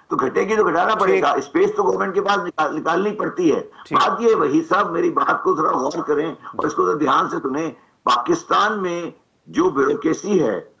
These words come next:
Speaker 1: और पाकिस्तान में जो मिनिस्ट्रीज हैं, वो गवर्नमेंट के साथ, गवर्नमेंट का मतलब पॉलिटिकल गवर्नमेंट के साथ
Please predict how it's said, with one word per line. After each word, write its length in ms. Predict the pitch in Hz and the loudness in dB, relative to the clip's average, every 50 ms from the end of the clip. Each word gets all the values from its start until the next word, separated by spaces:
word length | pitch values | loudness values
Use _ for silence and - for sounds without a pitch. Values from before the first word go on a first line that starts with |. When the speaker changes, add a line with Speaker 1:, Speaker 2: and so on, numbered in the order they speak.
| _ _ - - | _ _ -4 -2
Speaker 1:
और 160 | - 160 - | 0 0 2
पाकिस्तान 580 | - 131 - - - 151 - - 170 175 190 | 2 0 0 0 -2 -6 -2 0 0 0 0
में 180 | 196 202 202 180 | 0 0 0 0
जो 140 | 175 196 175 | 2 0 2
मिनिस्ट्रीज 680 | 151 139 139 151 143 - - - - 202 214 196 147 | 0 0 0 0 -2 -2 -4 -6 -4 -2 -2 -2 -2
हैं, 300 | 135 139 147 143 107 - - _ _ _ _ _ _ _ - - | -2 -2 -2 -2 -4 -6 -10 _ _ _ _ _ _ _ -16 -14
वो 640 | 78 82 123 180 202 214 220 220 202 - - - - - _ _ _ _ - | -6 0 2 4 6 6 6 4 2 0 -2 -8 -14 -20 _ _ _ _ -4
गवर्नमेंट 540 | 80 104 113 139 170 175 190 208 202 185 - | 0 2 2 4 2 2 0 -2 -2 0 0
के 100 | 185 - | 0 0
साथ, 360 | - 143 139 147 156 160 160 - - - - _ - - | 2 2 2 4 4 2 2 0 -4 -14 -20 _ -6 0
गवर्नमेंट 360 | 117 123 139 156 185 185 - | 2 2 2 2 0 -2 0
का 100 | 180 - | 0 0
मतलब 280 | 165 156 156 185 - - | 0 0 -2 -2 -2 0
पॉलिटिकल 500 | 156 151 156 160 147 - 165 - 208 202 | 0 0 0 -2 -2 -4 -4 -2 -2 0
गवर्नमेंट 400 | 170 160 165 165 160 165 151 131 | 2 2 2 2 2 0 -2 -2
के 80 | 165 | -4
साथ 380 | 160 - - 139 139 156 165 170 | -4 -2 0 2 2 2 2 0